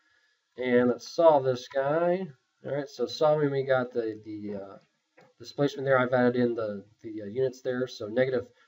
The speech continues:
point four two seven five inches there at node two.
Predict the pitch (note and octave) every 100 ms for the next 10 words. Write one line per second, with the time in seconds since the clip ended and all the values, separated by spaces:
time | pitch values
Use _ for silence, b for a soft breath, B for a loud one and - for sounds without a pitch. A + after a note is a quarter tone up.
0 | b _ C#3+ - - C3 B2+ B2 B2+ A#2
1 | - G#2 E3+ F3 G3+ A#3+ - _ C3 B2+
2 | A#2+ A2+ A2 - D#3 F#3+